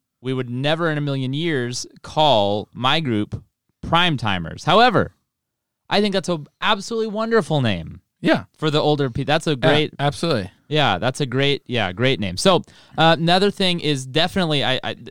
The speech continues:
Speaker 1: this is huge. Check Instagram and other social medias if your username, it maybe is taken or, um, what you maybe need to change to if it is. So, like,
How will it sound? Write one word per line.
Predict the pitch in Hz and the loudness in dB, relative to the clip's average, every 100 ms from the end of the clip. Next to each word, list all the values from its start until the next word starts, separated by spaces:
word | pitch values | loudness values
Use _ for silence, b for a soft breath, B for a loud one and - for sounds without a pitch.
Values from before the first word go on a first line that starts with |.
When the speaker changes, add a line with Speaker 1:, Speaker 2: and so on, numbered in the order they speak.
| _ | _
Speaker 1:
this | 143 143 | -8 -6
is | 135 | -6
huge. | - 123 98 - | 0 0 0 -4
Check | - 175 | 0 -2
Instagram | - 165 165 185 151 156 156 | -2 -6 -4 -2 0 0 0
and | |
other | 135 123 143 | -2 0 -2
social | - 143 - | -2 -4 -2
medias | 127 131 135 120 | -2 -2 0 -2
if | 123 | -4
your | 127 113 | -4 -2
username, | 120 120 135 127 127 123 120 b b b b b b | -2 -2 -2 0 0 -2 -8 b b b b b b
it | 147 151 | -4 -2
maybe | 143 147 147 | 0 0 0
is | 120 | -2
taken | - 123 127 175 196 190 _ - | -4 -4 0 0 0 -4 _ -2
or, | 131 127 127 - | 2 2 2 2
um, | 120 117 113 113 - _ | 0 0 0 -2 -6 _
what | 120 123 127 | -6 -2 0
you | 131 | 0
maybe | 127 123 131 | 0 0 -2
need | 123 113 | -4 -8
to | |
change | 120 131 127 131 - | -8 -2 -2 -2 -4
to | 139 131 135 | -2 0 0
if | 117 | -2
it | 117 | -2
is. | 117 135 | -2 -2
So, | - 131 120 | -2 0 0
like, | 117 110 | 0 -2